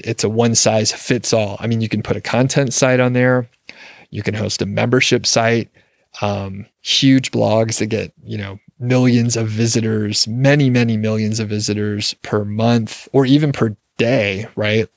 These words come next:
I think there are some big news sites that are, I mean, they, they're on WordPress, right? They're on some pretty, you know, fancy servers out there, but WordPress,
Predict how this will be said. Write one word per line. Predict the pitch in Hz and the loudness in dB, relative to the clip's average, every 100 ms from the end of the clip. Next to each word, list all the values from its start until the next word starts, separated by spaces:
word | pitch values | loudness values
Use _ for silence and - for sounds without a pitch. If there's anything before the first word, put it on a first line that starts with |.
| - | -6
I | |
think | 120 117 - - - _ | -4 -4 -6 -18 -20 _
there | 113 104 | -2 -2
are | 104 104 | -2 -2
some | - 104 | -2 0
big | 104 113 104 | 0 0 0
news | 101 113 - | -4 -2 2
sites | 139 139 - - - - - _ - | 2 2 0 -6 -10 -20 -20 _ -4
that | 101 | -2
are, | 104 - _ _ _ _ _ - | -2 -6 _ _ _ _ _ -10
I | |
mean, | 110 110 | -6 -2
they, | 120 | -2
they're | - 117 127 | 0 2 4
on | 135 | 2
WordPress, | 110 113 135 - - - | 2 0 0 -2 -10 -6
right? | - 101 104 - _ - - | -4 -2 -2 -4 _ -18 -2
They're | 110 | 0
on | |
some | 107 101 101 _ _ - | 2 -2 -6 _ _ -2
pretty, | 117 107 117 - _ | 0 0 -2 -10 _
you | - | -12
know, | 104 | -10
fancy | - - 107 - 107 | -6 -2 -2 -2 -4
servers | 104 - 156 143 117 | -2 2 2 2 0
out | 107 107 | -2 -4
there, | - 233 | 0 2
but | 254 104 - _ _ _ _ _ _ _ - | 2 0 -4 _ _ _ _ _ _ _ -10
WordPress, | 135 151 165 131 107 | 0 2 2 0 0